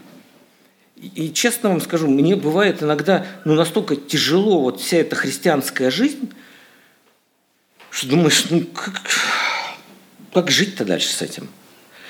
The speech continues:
И особенно, когда вот не, не когда ты со стороны такой красивый вот тут вот смотришь, об-, оборачиваешься назад, думаешь, а вот когда ты в самом вот пекле там внутри сидишь.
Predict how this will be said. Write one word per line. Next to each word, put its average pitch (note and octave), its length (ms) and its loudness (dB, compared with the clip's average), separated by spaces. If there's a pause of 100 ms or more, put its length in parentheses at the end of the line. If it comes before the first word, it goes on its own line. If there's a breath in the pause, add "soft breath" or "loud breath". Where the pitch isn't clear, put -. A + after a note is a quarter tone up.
(140 loud breath)
И D#3+ 160 0
особенно, G#3+ 560 0
когда E3+ 320 0
вот E3+ 240 -2 (260 loud breath)
не, E3 220 0
не D#3+ 180 0
когда F3 300 0
ты A3+ 140 0
со - 180 -2
стороны A3 460 0
такой A#2+ 440 -2 (160)
красивый C#3 540 0
вот G#2 160 -2
тут G2+ 180 -8
вот F#2 160 -8
смотришь, F3+ 540 0
об-, G2 180 -6
оборачиваешься A2+ 720 0
назад, F3+ 600 0
думаешь, F2+ 260 -6 (240 loud breath)
а A#2+ 100 0
вот D#3 140 2
когда G3+ 220 0
ты A#3+ 100 2
в - 60 0
самом A#3 420 2
вот G3 220 0 (240)
пекле G#3+ 480 2
там C#3+ 240 0
внутри E3 440 2
сидишь. A#2+ 560 -6